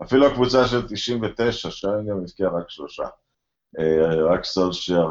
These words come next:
יורק וקול הגיעו לעשרה, אבל אני חושב שפק גם לתשעה או משהו. אבל, אה,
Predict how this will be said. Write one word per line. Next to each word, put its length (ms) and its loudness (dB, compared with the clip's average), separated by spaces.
יורק 340 -2
וקול 360 -2
הגיעו 260 -2
לעשרה, 600 0
אבל 120 -2
אני 80 -8
חושב 160 -18
שפק 400 -12
גם 160 -8
לתשעה 500 -6
או 100 -2
משהו. 220 -20
אבל, 580 4
אה, 480 2